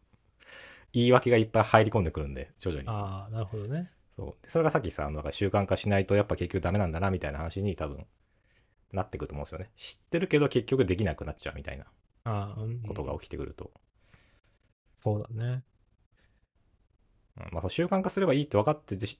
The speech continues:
Speaker 1: 習慣ができないっていうのも、なんか、ちょっと人間の弱い部分だなとは思うんですけどね。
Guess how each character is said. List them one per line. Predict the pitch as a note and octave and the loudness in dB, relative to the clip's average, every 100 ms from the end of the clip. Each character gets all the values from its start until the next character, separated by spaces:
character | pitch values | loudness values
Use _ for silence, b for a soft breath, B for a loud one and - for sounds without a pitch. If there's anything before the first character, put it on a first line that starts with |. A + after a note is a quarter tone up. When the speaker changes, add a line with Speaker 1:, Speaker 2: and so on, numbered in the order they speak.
| G#2 | -8
Speaker 1:
習 | G#2 | -6
慣 | A2+ | 0
が | A2+ | 2
で | F2+ | 4
き | A#2+ | 4
な | |
い | G2 | 2
っ | |
て | - | 2
い | F2 | 0
う | |
の | |
も、 | G2 F2 | 2 2
な | F2 | 0
ん | |
か、 | - - - _ _ _ _ - | -4 -10 -14 _ _ _ _ -8
ち | |
ょ | F#2 | -4
っ | |
と | E2+ | 0
人 | F#2 | 0
間 | F#2 | 0
の | |
弱 | F2 F#2+ | 2 2
い | E2 | 2
部 | E2 | 0
分 | D#2 | -4
だ | C#2+ | -4
な | D#2 | -6
と | D2+ | -6
は | C#2+ | -6
思 | D2 | -8
う | |
ん | |
で | |
す | - | -8
け | - | -12
ど | |
ね。 | - | -14